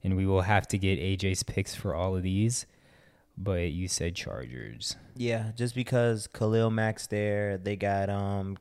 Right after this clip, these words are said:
Speaker 2: is it Keenan? They had Keenan Allen, but they got, um, who else they get? Wide receiver.
Speaker 1: For receiver, I'm not sure.
Speaker 2: But they, I know they loaded up their defense.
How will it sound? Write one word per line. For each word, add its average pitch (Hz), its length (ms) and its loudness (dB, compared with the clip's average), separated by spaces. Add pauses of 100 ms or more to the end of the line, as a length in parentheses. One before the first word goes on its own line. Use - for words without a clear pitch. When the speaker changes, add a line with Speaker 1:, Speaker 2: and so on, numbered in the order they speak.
(160)
Speaker 2:
is 95 160 -8
it 95 60 -8
Keenan? 107 340 -6 (260)
They 107 100 -4
had 110 200 -4
Keenan 98 220 -6
Allen, 95 220 -4
but 85 100 -10
they 101 100 -4
got, 98 220 -2
um, 92 480 -6
who 120 100 -8
else 117 120 -6
they 117 100 -10
get? 127 220 -8 (960)
Wide 107 160 -6
receiver. 113 340 -8
Speaker 1:
For 90 280 -2
receiver, 104 1120 0
I'm 87 120 -2
not 92 180 -2
sure. 90 380 -10
Speaker 2:
But 117 140 2
they, 120 340 2
I 110 80 2
know 131 160 4
they 131 120 6
loaded 123 320 6
up 123 140 4
their 123 120 0
defense. 110 680 -4